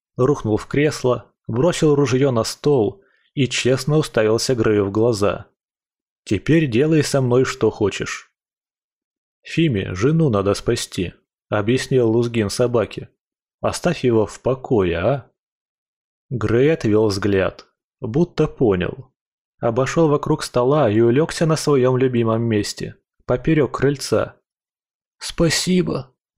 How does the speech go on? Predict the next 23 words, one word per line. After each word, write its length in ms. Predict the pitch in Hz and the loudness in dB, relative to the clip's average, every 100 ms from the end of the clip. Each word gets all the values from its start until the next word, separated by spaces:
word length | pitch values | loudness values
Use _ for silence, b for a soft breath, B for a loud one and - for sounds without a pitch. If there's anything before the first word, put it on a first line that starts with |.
| _ | _
донеслось 640 | 127 127 135 143 - 120 - | -2 0 2 0 0 0 2
из 100 | 110 | 2
гостевой. 760 | 123 - - 135 110 95 - _ _ _ _ _ _ _ _ _ _ _ | 0 0 0 2 2 0 -4 _ _ _ _ _ _ _ _ _ _ _
Лузгин 580 | 131 123 127 113 160 180 | 0 2 2 2 2 2
откинул 520 | 170 - 135 135 131 | 2 0 0 2 2
голову 400 | 110 123 123 113 | 4 2 2 2
на 100 | 117 | 0
спинку 460 | - - 110 - 110 | -2 -2 -2 0 -2
кресла 480 | 123 160 156 160 | 0 0 0 0
и 20 | 143 | 2
закрыл 440 | 127 123 117 107 | 0 0 0 2
глаза. 600 | 104 110 98 98 92 - _ _ _ _ _ _ - | 0 0 0 -2 -2 -6 _ _ _ _ _ _ -4
Поразительно 760 | 120 131 131 180 139 117 104 | 0 0 0 -2 0 0 0
было 320 | 104 131 135 | 0 2 4
уже 300 | 135 127 135 | 4 4 2
то, 400 | 131 - 151 98 | 0 0 0 0
что 260 | 95 - 110 | -4 -2 -2
пес 460 | - 135 135 - - | 0 0 0 -2 -6
не 140 | 123 | -4
цапнул 440 | 147 - 160 156 143 | -4 -2 -2 0 -2
человека 520 | - 143 139 143 147 | 0 2 2 2 0
за 240 | 135 135 | 2 0
ногу, 420 | 101 98 101 - | 0 -4 -6 -8